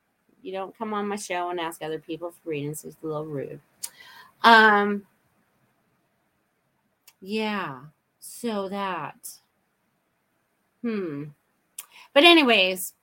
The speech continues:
there's a lot of different things that are changing, and you are changing every day. The more that you learn about yourself and all of that, okay?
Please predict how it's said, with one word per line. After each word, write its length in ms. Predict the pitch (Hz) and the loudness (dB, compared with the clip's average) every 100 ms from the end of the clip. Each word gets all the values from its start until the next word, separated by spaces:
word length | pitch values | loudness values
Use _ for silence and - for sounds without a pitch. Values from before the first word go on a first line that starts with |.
| _ _ _ _ | _ _ _ _
there's 300 | 269 269 247 | 4 4 2
a 40 | 254 | 2
lot 240 | 269 285 | 6 6
of 120 | 294 | 4
different 280 | 285 269 269 | -2 -2 -4
things 280 | 247 247 240 | -4 -4 -2
that 120 | 220 | -2
are 100 | 220 | -2
changing, 580 | - 226 214 208 208 - - | -4 -4 -4 -6 -8 -8 -8
and 260 | 214 208 | -6 -4
you 180 | 220 247 | -2 0
are 160 | 233 208 | 0 -2
changing 560 | 233 202 175 151 107 _ | -4 -6 -6 -12 -16 _
every 280 | 202 202 226 | -4 -4 -4
day. 460 | 220 208 180 160 151 | 0 2 2 -2 -6
The 80 | 190 | -6
more 220 | 202 208 | -4 -2
that 160 | 220 202 | -2 -4
you 160 | 220 | -6
learn 300 | 202 214 214 | -4 -4 -2
about 300 | 208 202 185 | 0 0 0
yourself 520 | 202 208 208 202 202 143 | -6 -2 0 0 -2 -8
and 200 | 175 208 | -4 -2
all 180 | 185 | -2
of 100 | 190 185 | -2 -4
that, 280 | 170 135 - | -4 -4 -8
okay? 420 | - 185 175 180 | -8 -4 -2 -4